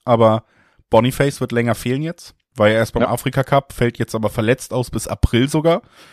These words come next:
Speaker 1: Vielleicht auch so ein kleiner Schlag. Und, ähm,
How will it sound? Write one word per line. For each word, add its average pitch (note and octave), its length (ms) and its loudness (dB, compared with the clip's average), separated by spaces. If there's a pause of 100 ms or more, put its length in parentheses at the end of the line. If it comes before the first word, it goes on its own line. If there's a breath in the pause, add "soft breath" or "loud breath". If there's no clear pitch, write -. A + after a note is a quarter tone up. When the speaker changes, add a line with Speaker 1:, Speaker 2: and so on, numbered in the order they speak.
(320 loud breath)
Speaker 1:
Vielleicht B2+ 220 -2
auch C3 160 -2
so - 100 -4
ein C#3 60 -2
kleiner C#3+ 380 -2
Schlag. - 440 -8 (1200)
Und, C#3+ 520 -2
ähm, C#3+ 480 0